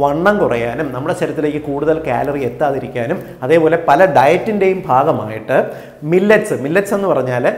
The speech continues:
കൂരക അഥവാ പഞ്ഞപ്പുല്ല്, തിന, ചോളം പോലുള്ളവ കൂടുതൽ ഭക്ഷണത്തിൽ ചേർത്ത് ഉപയോഗിക്കുന്നവരുണ്ട്. എന്നാൽ Thyroid complaint, പ്രത്യേകിച്ച് ഈ autoimmune thyroiditis ഉള്ളവർക്ക് ഇത്തരത്തിൽ തിനയും ചോളവുമെല്ലാം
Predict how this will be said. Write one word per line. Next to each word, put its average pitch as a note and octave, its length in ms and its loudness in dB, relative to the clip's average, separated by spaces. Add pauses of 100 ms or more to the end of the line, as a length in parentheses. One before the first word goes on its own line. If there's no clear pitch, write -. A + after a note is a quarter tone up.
(260)
കൂരക E3 380 4
അഥവാ C3+ 200 4 (180)
പഞ്ഞപ്പുല്ല്, B2 580 -2 (420)
തിന, C#3 180 0 (440)
ചോളം G#3 420 6
പോലുള്ളവ A#2+ 380 0 (200)
കൂടുതൽ C#3 320 -4 (120)
ഭക്ഷണത്തിൽ C3 460 -10
ചേർത്ത് C3 300 -6
ഉപയോഗിക്കുന്നവരുണ്ട്. B2+ 800 -2 (440)
എന്നാൽ F3+ 260 4 (400)
Thyroid A3+ 480 8
complaint, B2 400 0
പ്രത്യേകിച്ച് G#3+ 340 2
ഈ - 20 6 (120)
autoimmune A#3 520 4
thyroiditis C3 580 0
ഉള്ളവർക്ക് A2+ 440 -2 (260)
ഇത്തരത്തിൽ D3+ 340 0 (180)
തിനയും C#3 380 0 (280)
ചോളവുമെല്ലാം C#3+ 600 -2